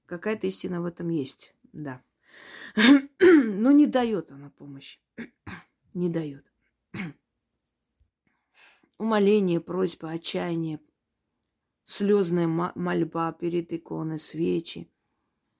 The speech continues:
Тысячи, миллионы людей через это прошли. Ничего не помогает. Глу-, глухо. Не слышат вообще. Усугубляет. Ещё хуже становится.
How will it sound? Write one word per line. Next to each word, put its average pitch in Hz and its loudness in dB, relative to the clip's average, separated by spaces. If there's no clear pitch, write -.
Тысячи, 196 -8
миллионы 196 -2
людей 170 -6
через 165 -8
это 170 -8
прошли. - -20
Ничего 202 -6
не 156 -6
помогает. 151 -16
Глу-, 180 -6
глухо. 175 -10
Не 190 -4
слышат - -10
вообще. - -20
Усугубляет. 202 -4
Ещё 196 -4
хуже 156 -10
становится. 135 -16